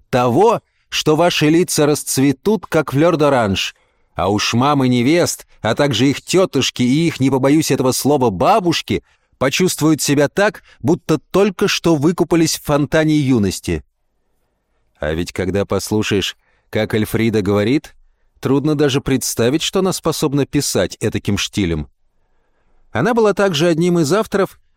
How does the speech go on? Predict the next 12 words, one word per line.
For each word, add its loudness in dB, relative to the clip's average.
что -2
публиковались 0
под 0
общим 0
псевдонимом 0
Флора 0
Симпсон -4
на 2
страничке 0
домохозяек 0
Флоры 0
Симпсон. -6